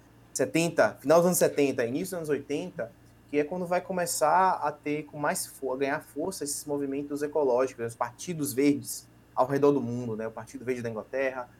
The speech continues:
e na década seguinte, de noventa, no Partido Verde aqui no Brasil. Então ele vai criar o Monstro do Pântano, que é essa en-, entidade. Ah,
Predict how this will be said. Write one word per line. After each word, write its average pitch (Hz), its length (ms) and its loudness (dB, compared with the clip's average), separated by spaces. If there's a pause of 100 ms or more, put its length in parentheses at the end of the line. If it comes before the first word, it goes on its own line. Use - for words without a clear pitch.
(280)
e 113 240 -2
na 117 140 -2
década 135 300 2
seguinte, 120 720 -6
de 113 160 -10
noventa, 123 400 -4
no 113 60 -10
Partido 127 360 -10
Verde 123 220 0
aqui 120 120 -6
no 120 80 -6
Brasil. 120 520 -4 (280)
Então 131 200 2
ele 143 100 6
vai 160 120 4
criar 170 260 4
o 220 60 6
Monstro 180 360 0
do 170 80 -2
Pântano, 156 680 0
que 143 160 2
é 143 60 2
essa 165 220 -2
en-, 170 220 -8
entidade. 156 440 -2 (120)
Ah, 151 100 -4